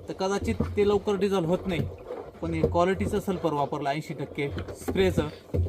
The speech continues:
डब्ल्यूपी वेटेबल पावडर वापरली, वि-, अ, जलद विरघळते आणि त्याच्यामुळे चांगल्या प्रकारे बनतो. खाली ड्रम जर बघितला तर एकदम टेम्परेचर गरम झालंय फुल. बघू शकतो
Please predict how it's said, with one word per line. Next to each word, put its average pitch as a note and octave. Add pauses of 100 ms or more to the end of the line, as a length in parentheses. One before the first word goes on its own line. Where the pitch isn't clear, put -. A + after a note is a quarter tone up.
(200)
डब्ल्यूपी D#3+
वेटेबल E3
पावडर D#3
वापरली, D3 (720)
वि-, D3+
अ, B2
जलद D#3
विरघळते D#3 (600)
आणि C#3
त्याच्यामुळे D#3+ (760)
चांगल्या E3+
प्रकारे C#3+
बनतो. B2+ (1120)
खाली D#3+
ड्रम F3+
जर F3+
बघितला F3+
तर D#3
एकदम F3
टेम्परेचर F3
गरम D#3+
झालंय B2
फुल. G#2+ (2750)
बघू F#3
शकतो F3